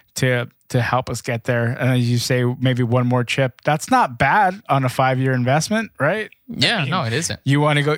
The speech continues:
Speaker 1: you wanna go five for five, but <laughs>
Speaker 2: Exactly. That's true.
Speaker 1: I
Speaker 2: I
Speaker 1: mean
Speaker 2: mean, that's, that's why the Lakers al-, have always historically made these kind of moves. You know,
Speaker 1: Mm-hmm.
Speaker 2: Shaq was traded,
Speaker 1: That's right.
Speaker 2: came over, um, was paid,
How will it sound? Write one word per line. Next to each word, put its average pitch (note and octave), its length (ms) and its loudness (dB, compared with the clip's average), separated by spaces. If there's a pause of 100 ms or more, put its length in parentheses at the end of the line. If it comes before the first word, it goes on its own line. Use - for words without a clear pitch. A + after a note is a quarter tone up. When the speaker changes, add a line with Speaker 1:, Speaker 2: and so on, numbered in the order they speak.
Speaker 1:
you C#3+ 160 0
wanna C#3+ 240 2
go B2 100 -4
five D#3 260 2
for G#2 100 -12
five, - 520 -8
but - 160 -16 (160)
<laughs> - 0 -
Speaker 2:
Exactly. G#2 640 -2 (460)
That's B2 180 0
true. G#3+ 200 0
Speaker 1:
I E3 100 -2
Speaker 2:
I - 40 0
Speaker 1:
mean C3 60 -2 (120)
Speaker 2:
mean, B2 80 -4
that's, B2 260 -2
that's B2+ 340 -4
why B2 220 0
the A#2+ 80 -4
Lakers A#2+ 300 -4
al-, A2+ 260 -2
have C3+ 160 -2
always A#2+ 260 -2
historically A#2+ 560 -4
made A2+ 200 -2
these A2+ 120 -4
kind B2 180 -2
of A#2 60 -4
moves. E3 460 -8 (1200)
You A#2+ 240 0
know, G#2+ 140 2
Speaker 1:
Mm-hmm. A2+ 220 0 (1200)
Speaker 2:
Shaq C3 60 -2
was A#2 140 0
traded, G#2 400 -2
Speaker 1:
That's G#2+ 80 -2
right. A2+ 200 -2 (520)
Speaker 2:
came A#2 260 0
over, A2 500 -2 (480)
um, G#2+ 460 0
was C3 140 -4
paid, A#2+ 480 -4